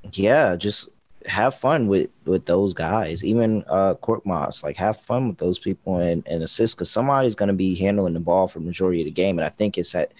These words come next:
it depends on game flow and who's really, uh, is more comfortable in that game of handling the ball against the Rockets, but maybe that's a live bet. Like, maybe that's a live bet opportunity that you look and say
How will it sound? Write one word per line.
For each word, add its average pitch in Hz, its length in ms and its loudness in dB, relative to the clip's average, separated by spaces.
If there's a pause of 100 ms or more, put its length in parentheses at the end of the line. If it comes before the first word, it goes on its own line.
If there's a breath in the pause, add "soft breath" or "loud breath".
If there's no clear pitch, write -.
(200 loud breath)
it 98 100 2
depends 95 340 0
on 87 140 0
game 95 260 0
flow 95 300 0
and 92 100 -2
who's 95 240 0
really, 90 440 2 (420 soft breath)
uh, 87 420 2 (720)
is 101 140 4
more 107 220 6
comfortable 101 760 0
in 101 200 2
that 87 200 2
game 98 300 0
of 85 100 -2
handling 95 380 0
the 87 60 -2
ball 92 320 4
against 87 400 -4
the - 80 -16
Rockets, 90 460 -2
but 87 320 2 (640 loud breath)
maybe 120 240 4
that's 135 160 4
a 123 60 2
live 123 260 4
bet. 87 240 -2
Like, 82 140 -2
maybe 95 320 0
that's 110 160 2
a 90 40 0
live 92 220 0
bet 90 160 0
opportunity 82 560 -2
that 78 180 -6
you 90 80 -2
look 92 260 0
and 90 240 -4
say 85 420 -2